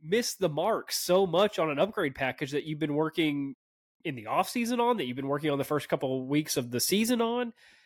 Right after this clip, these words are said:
How does Ferrari and McLaren and even Mercedes dominate you in upgrade packages?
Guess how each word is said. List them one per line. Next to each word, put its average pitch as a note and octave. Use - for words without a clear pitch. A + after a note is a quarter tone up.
How A3+
does B3
Ferrari E3+
and D3+
McLaren C#3+
and D3+
even F#3+
Mercedes D#3
dominate F3
you A2
in B2
upgrade G#2+
packages? G#2